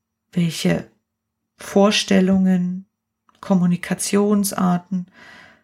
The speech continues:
was den einzelnen Menschen wichtig ist. Und ihr werdet sehen, ihr werdet auf ganz, ganz viele verschiedene Sachen kommen. Und ihr könnt auch hinterfragen dann in eurem Team und eurem Gegenüber, warum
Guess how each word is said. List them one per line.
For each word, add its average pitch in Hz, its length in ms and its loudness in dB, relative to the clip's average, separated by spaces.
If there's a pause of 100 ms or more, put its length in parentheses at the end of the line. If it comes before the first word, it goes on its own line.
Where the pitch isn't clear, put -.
(880)
was 208 280 2
den 226 180 2
einzelnen 202 560 0
Menschen 196 400 0
wichtig 208 400 -4
ist. - 320 -10
Und 185 200 -4
ihr 202 140 0
werdet 185 220 2
sehen, 190 280 2
ihr 202 120 2
werdet 185 200 0
auf - 140 -12
ganz, 202 280 0
ganz 196 260 -2
viele 202 260 -2
verschiedene 208 520 -2
Sachen 196 340 -2
kommen. 185 460 -8 (1120)
Und 196 460 2
ihr 202 120 0
könnt 247 260 2
auch 226 180 -2
hinterfragen 226 760 0
dann 170 300 -6 (640)
in 214 180 2
eurem 180 320 2
Team 202 320 -2
und 180 180 -4
eurem 190 300 2
Gegenüber, 180 640 -4
warum 180 640 2